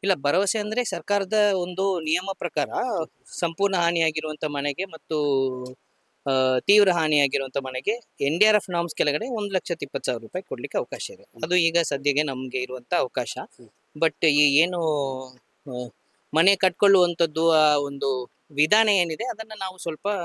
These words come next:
Speaker 1: ಬದಲಾಯಿಸ್ಕೋಬೇಕು, ಸ್ವಲ್ಪ ಚಿಂತನೆ ಮಾಡ್ಬೇಕು. ಒಂದು ನೈಂಟಿ ಡಿಗ್ರಿ ಕಟ್ ಮಾಡುವಂತದ್ದು, ಮೇಲೆ ಒಂದು ಮನೆ ಕೆಳಗೆ ಒಂದು ಮನೆ ಕಟ್ಕೊಳ್ಳುವಂತದ್ದು,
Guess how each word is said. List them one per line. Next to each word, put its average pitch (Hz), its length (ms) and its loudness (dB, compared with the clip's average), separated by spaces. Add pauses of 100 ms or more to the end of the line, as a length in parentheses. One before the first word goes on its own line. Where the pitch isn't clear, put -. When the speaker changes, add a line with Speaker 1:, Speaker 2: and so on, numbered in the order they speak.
(600)
Speaker 1:
ಬದಲಾಯಿಸ್ಕೋಬೇಕು, 147 920 0
ಸ್ವಲ್ಪ 165 260 -6
ಚಿಂತನೆ 156 380 -4
ಮಾಡ್ಬೇಕು. 135 520 -4
ಒಂದು 175 120 -8
ನೈಂಟಿ 160 240 0
ಡಿಗ್ರಿ 156 280 0
ಕಟ್ 143 220 -2
ಮಾಡುವಂತದ್ದು, 135 580 -2
ಮೇಲೆ 143 260 0
ಒಂದು 139 180 -4
ಮನೆ 135 200 -4
ಕೆಳಗೆ 131 300 -2
ಒಂದು 131 140 -6
ಮನೆ 123 160 -6
ಕಟ್ಕೊಳ್ಳುವಂತದ್ದು, 120 840 -6